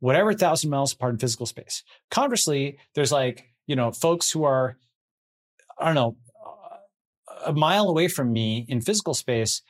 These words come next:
that I will never meet in digital space. They're many, they're much farther away,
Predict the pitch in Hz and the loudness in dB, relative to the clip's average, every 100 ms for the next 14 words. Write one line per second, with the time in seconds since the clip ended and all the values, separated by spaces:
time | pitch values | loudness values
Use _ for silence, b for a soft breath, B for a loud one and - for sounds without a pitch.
0 | _ - 147 143 143 147 175 202 165 147 | _ 2 4 4 2 2 2 2 0 0
1 | 170 127 135 123 127 110 - 107 - 127 | 0 -2 -2 -2 0 -2 -6 -6 -2 0
2 | 139 147 123 147 - 147 131 117 98 117 | 0 0 -2 -2 -2 2 2 2 0 -4